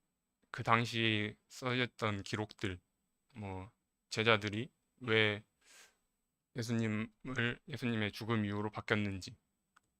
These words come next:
또 예수라는 인물을 기록한 믿지 않는 사람들의 그 당시 기록들,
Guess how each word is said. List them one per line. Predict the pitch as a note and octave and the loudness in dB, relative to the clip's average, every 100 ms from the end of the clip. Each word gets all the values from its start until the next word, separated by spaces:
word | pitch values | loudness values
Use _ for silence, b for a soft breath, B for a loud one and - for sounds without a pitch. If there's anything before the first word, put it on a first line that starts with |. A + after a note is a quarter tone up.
| _ _ _ _ _ _ - | _ _ _ _ _ _ -6
또 | G#2+ G2+ G2+ - _ _ - | -6 -6 -8 -16 _ _ -8
예수라는 | A#2+ A2+ A#2 A2 G#2 | -4 0 4 6 4
인물을 | G2 G#2+ A2 G#2 | 0 0 0 0
기록한 | - G#2 - A2+ C3+ - _ - | -2 -4 0 0 0 -8 _ -12
믿지 | A2 G#2+ - | -8 -2 4
않는 | A#2 A2 | 4 4
사람들의 | A2 A#2 A2 G#2 G2 F#2 - | 4 4 4 0 -2 -6 -10
그 | - | -2
당시 | G#2 G#2 G2+ | 0 0 -4
기록들, | - G#2 - G#2 | -6 -6 -6 -10